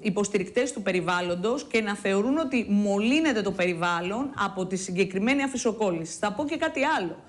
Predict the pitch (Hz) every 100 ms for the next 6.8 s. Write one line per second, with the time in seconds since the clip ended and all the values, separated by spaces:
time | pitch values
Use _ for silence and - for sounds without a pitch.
0 | - - - - - - 180 294 427 415
1 | 359 262 233 220 190 175 - 202 190 190
2 | 190 185 170 - - - - - - -
3 | - 233 202 175 160 165 - - - 170
4 | 202 202 175 180 - 196 185 226 320 359
5 | 294 208 - 208 202 202 190 180 240 262
6 | 262 247 202 180 - - 165 170